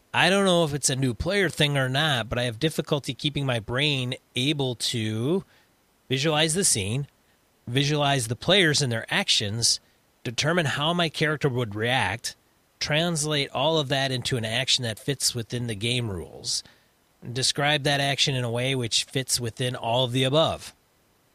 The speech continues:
I'm okay at the last two, but the first three, uh, which he, I will reiterate, visualize the scene, visualize the players and the actions, and determine how my character would react, especially when combined with real-time aspect of gameplay, can produce what scientists refer to as,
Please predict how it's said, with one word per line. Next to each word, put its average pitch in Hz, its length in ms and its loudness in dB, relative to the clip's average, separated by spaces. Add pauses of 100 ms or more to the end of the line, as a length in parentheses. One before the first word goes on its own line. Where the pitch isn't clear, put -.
(140)
I'm 135 180 -2
okay 185 580 2
at 143 180 -4
the 143 80 -2
last 143 420 -2
two, 170 400 2
but 120 160 -4
the 120 80 -8
first - 500 -2
three, 151 560 -2 (640)
uh, 101 200 -6
which 107 220 -4
he, 104 320 -6
I 107 60 -6
will 98 340 -6 (200)
reiterate, 104 520 -6 (120)
visualize 127 440 0
the 113 80 0
scene, 180 320 0
visualize 120 400 -2
the 113 40 -12
players 135 340 -2
and 120 80 -4
the 123 40 -2
actions, 143 460 -2
and 107 100 -6
determine 110 380 -6
how 113 80 -4
my 104 100 -4
character 104 320 -8
would 95 120 -8
react, 120 480 -2 (440)
especially 185 420 4
when 156 180 2
combined 139 540 2
with 117 300 -2
real-time 135 680 0
aspect 127 420 -2
of 101 120 -10
gameplay, 131 580 -2
can 113 160 -6
produce 127 500 -2
what 113 220 -8
scientists 131 800 -4
refer 113 360 -6
to 127 280 -2
as, 113 460 -2